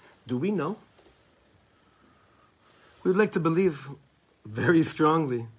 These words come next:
that we know. It's us. We were the last door to have to suffer in Galus. We know that, right? We know we would like to think that. We know we would love to think that. Please Hashem, we would like to, we would like to believe that, and we really believe that.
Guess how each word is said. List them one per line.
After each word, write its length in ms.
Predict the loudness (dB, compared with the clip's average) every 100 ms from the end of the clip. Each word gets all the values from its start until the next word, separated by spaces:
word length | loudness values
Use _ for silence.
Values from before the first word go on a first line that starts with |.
| _ -6
that 160 | -4
we 140 | 0 0
know. 360 | 0 0 -4 -14 -20 _ -20 _ _
It's 220 | -12 -10 -4
us. 440 | -4 -4 -6 -10 -18 _ _ _ _ _ _ _ _ -20 -10
We 100 | -2
were 120 | 0
the 80 | 0
last 280 | 0 0 -2
door 280 | -2 -2 -4
to 80 | -8
have 140 | -8
to 80 | -6
suffer 320 | -4 -4 -2
in 100 | -4
Galus. 460 | -2 -4 -4 -6 -12 _ _ _ _ _ _ -20 -20 -20 _ -2
We 140 | 2
know 200 | 4 2
that, 220 | -2 -12
right? 220 | -12 -12 -12 -20 _ -20 -20 _ _ _ _
We 120 | -4
know 140 | -2 0
we 120 | -2
would 160 | -6
like 260 | -8 -10 -10
to 100 | -12
think 280 | -16 -16 -16
that. 120 | -18 -20 -20 -20
We 80 | -16
know 80 | -14
we 100 | -12
would 120 | -8
love 160 | -8 -8
to 80 | -14
think 260 | -16 -20
that. 160 | -20 -20 -20 -20 -20 _ -16
Please 300 | -8 -6 -6
Hashem, 460 | -8 -8 -8 -10 -14 _ _ _ _ -20 -20 -18
we 80 | -14
would 160 | -12 -12
like 200 | -14 -14
to, 80 | -14
we 80 |
would 100 | -10
like 120 | -10 -10
to 60 |
believe 360 | -10 -8 -8 -10
that, 140 | -16
and 100 | -14
we 80 | -10
really 280 | -2 -2 -2
believe 380 | -4 -4 -6 -8
that. 280 | -18 -20